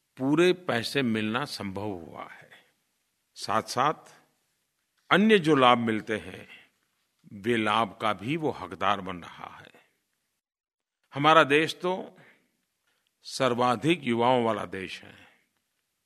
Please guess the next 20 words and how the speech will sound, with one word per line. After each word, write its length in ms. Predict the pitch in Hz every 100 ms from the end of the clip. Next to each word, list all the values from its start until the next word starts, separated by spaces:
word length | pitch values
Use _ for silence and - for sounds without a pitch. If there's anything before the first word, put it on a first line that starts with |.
| _
टेक्नोलॉजी 640 | 180 175 208 208 214 208 220
हमें 200 | 214 202
सहज 340 | - 180 202
साध्य 440 | - 175 175 147
है, 220 | 107 - - - _ _ _ _ _ _ _ _ _ _ _ -
भारत 320 | 90 127 139
जैसे 320 | 117 131 131 120
देश 300 | 120 120 120
ने 120 | 147
तो 420 | 175 196 - -
इस 200 | 127 -
क्षेत्र 360 | - 123 120 165
में 100 | 170
सबसे 380 | - 131 - 156
आगे 360 | - 107 120
होना 300 | 107 90 82
चाहिए। 420 | 92 - 65 - - - _ _ _ _ _ _ _ _ _ -
हमारे 300 | 95 98 101
नौजवानों 640 | 104 107 104 107 113 123
ने 200 | 139 156